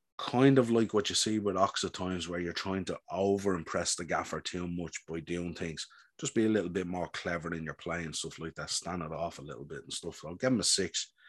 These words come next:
Um, Firmino, who came on, I gave him an eight. Um,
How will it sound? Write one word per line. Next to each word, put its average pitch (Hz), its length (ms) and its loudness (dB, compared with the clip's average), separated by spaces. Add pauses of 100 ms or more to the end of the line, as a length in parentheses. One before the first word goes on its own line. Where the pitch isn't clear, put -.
(380)
Um, 78 440 -8 (580)
Firmino, 135 500 10
who 117 120 6
came 117 300 8
on, 113 180 10
I 104 40 8
gave 107 120 8
him 101 120 4
an 98 140 4
eight. 104 260 4 (320)
Um, 87 520 -4